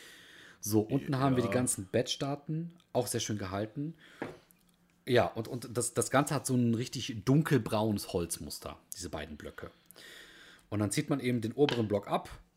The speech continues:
Speaker 1: was ich jetzt gerade tue, und dann hat man, oh, jetzt schon diesen Duft, der da rauskommt.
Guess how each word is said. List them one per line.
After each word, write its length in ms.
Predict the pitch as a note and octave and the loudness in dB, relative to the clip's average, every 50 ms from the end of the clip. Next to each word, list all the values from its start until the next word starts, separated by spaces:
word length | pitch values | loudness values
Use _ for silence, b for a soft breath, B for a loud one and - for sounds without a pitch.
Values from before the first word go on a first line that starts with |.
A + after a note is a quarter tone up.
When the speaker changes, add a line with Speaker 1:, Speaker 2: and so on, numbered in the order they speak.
| _ _ _ | _ _ _
Speaker 1:
was 140 | - G2 - | -8 -8 -6
ich 40 | - | -8
jetzt 100 | F#2+ - | -8 -6
gerade 200 | - G2 F#2+ F2+ | -6 -6 -6 -6
tue, 400 | - - D#3+ E3 E3 E3+ F3+ F3 B B B B B B B B - - | -4 2 4 6 6 6 4 0 B B B B B B B B -12 -10
und 120 | A2+ G2 G#2 | -6 -4 -2
dann 300 | G#2+ G#2 G#2+ G#2+ F#2+ G2+ | 0 0 0 -2 -2 -4
hat 160 | A2+ - - | -6 -4 -2
man, 180 | B2 A#2 A#2 A2+ b b b b b b b b b b b b b b b _ _ | -2 -2 -2 -4 b b b b b b b b b b b b b b b _ _
oh, 240 | - F#2+ E2+ D#2 B B B B B | 0 0 0 0 B B B B B
jetzt 140 | - - - | -10 -10 -6
schon 140 | - A2 | -4 -4
diesen 200 | F#2 F#2+ F#2 G2+ | -4 -4 -4 -2
Duft, 240 | F#2+ B2+ B2+ - - | 0 -2 -2 0 -2
der 80 | - E2+ | -2 -2
da 80 | F2 | 0
rauskommt. 640 | E2 E2 E2+ E2+ - - G2 F#2 G#2 - - - - | -2 -2 -4 -4 -4 -4 -4 -4 -4 -6 -8 -12 -16